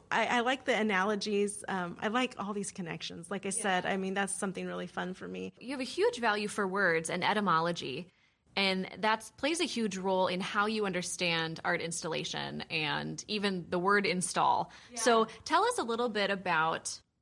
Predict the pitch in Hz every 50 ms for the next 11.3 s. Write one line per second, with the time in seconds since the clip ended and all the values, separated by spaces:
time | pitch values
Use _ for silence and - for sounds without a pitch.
0 | _ _ _ - - 233 254 240 208 180 175 175 175 180 180 185 180 180 170 170
1 | 170 180 180 175 185 190 185 196 190 170 - - 175 170 175 170 175 180 190 180
2 | - 202 208 208 220 214 208 190 180 180 175 - - - 180 165 165 160 160 160
3 | 160 156 - - - _ _ _ - - 185 190 - - - 226 196 185 175 165
4 | 160 156 156 - _ _ _ - 196 185 180 170 165 160 160 170 170 160 - 165
5 | 165 156 151 - - 131 123 - - - - - - _ - - 254 285 311 320
6 | 330 302 247 240 196 - 220 262 302 311 285 - - - - - - - 294 277
7 | 277 277 262 254 - - 254 277 311 330 359 381 - - - - _ _ - 214
8 | 220 233 226 240 247 240 202 233 240 240 208 240 226 220 214 220 214 220 202 180
9 | 190 - - - - - - - - - 220 220 214 208 202 185 - - 226 220
10 | 202 - 214 214 214 214 - - - 208 202 190 214 214 220 214 202 202 190 214
11 | 196 185 185 185 -